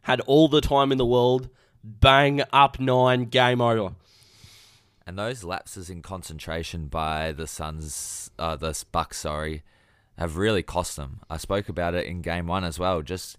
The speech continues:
Speaker 2: little lapses in concentration where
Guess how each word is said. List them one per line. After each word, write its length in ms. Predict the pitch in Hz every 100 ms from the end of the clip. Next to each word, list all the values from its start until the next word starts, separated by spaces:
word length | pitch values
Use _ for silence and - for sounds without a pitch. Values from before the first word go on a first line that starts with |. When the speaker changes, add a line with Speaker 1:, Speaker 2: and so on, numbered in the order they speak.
| - _ _ _ _
Speaker 2:
little 320 | 110 143 151
lapses 460 | 107 117 - - 107
in 100 | 107
concentration 880 | - 110 - 92 - 92 95 95 85
where 520 | 87 87 87 87 87